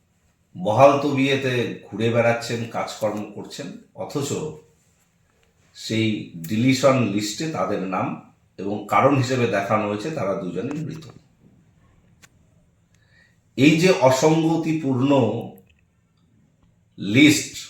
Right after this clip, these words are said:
বের করা হলো, মানুষগুলোকে আরো হয়রানির মধ্যে ঠেলে দেওয়া হচ্ছে, এটা দুর্ভাগ্যজনক। সংশ্লিষ্ট এলাকার বিএলও দাবি করেছেন যে তিনি নিজে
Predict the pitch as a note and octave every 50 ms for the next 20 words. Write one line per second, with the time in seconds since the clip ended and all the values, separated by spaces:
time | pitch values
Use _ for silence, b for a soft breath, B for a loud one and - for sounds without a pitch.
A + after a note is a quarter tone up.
0 | - - _ _ _ _ _ _ _ _ _ _ _ _ _ - F2 F2 F2 B2
1 | C3+ C3+ C3+ C#3 C3+ B2 B2+ A2+ A#2 B2 C#3+ D3+ C#3+ C3 A2+ A2+ B2 B2 A2+ A2
2 | A#2 B2 B2 B2 A#2+ - A#2+ A2+ G#2+ A2+ A#2 A2+ G#2+ G#2 G#2 G#2+ A2 A2+ A2+ A2+
3 | G#2+ G#2 G2 G#2+ G#2 F#2 - - F#2+ G2+ A2+ G#2+ - G2 F#2+ F#2 - E2 D#2+ -
4 | - - - - - - - _ - b b b b b b b b b b b
5 | - - D3 D#3 A#2+ A2+ G#2+ G#2 G#2 G#2 G2 F2+ - F#2 F2+ D#2+ - - - -
6 | - _ _ - _ _ _ _ _ _ _ _ _ _ _ _ _ _ _ _
7 | _ _ _ _ _ - - - A2+ B2+ B2+ - - - G3 F3+ D#3 - - -
8 | - F3+ F3 - - - - - - A#2 A#2+ B2 C3+ C#3 C#3 C3+ D3 D3 D3 D3
9 | C#3+ A#2+ G2 - - A2+ A2+ A2+ B2 B2+ C3+ C#3 C#3 C3+ C3+ A#2+ F2+ F2 - G2
10 | A#2 C3 C3 B2 G#2 F2+ - - - - - - D#3+ - - _ _ _ _ _
11 | _ _ _ _ _ - A2+ A2+ A2+ - B2+ C3 C3+ C#3+ C3+ B2 A#2+ A#2 G#2+ A2
12 | C3+